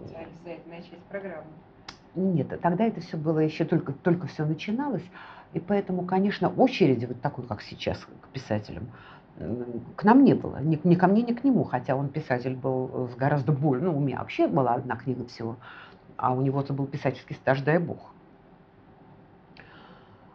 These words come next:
Speaker 2: А, но, тем не менее, ну, люди просто н-, не знали о такой практике, и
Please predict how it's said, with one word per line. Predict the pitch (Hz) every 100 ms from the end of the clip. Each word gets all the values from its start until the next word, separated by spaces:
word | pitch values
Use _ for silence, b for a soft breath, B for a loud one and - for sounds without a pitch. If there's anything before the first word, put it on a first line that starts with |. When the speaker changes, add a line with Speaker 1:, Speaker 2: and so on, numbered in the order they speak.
| B - - -
Speaker 2:
А, | 135 117
но, | 185
тем | 247 269
не | 233
менее, | 220 233 214 196 -
ну, | 151 226
люди | 247 233 175
просто | 202 - 180
н-, | 190 170 185 185 180 180 175 - - 175 196
не | 214
знали | 190 165 127
о | 113
такой | - 170
практике, | - 262 - 190 - 175
и | 175 190 165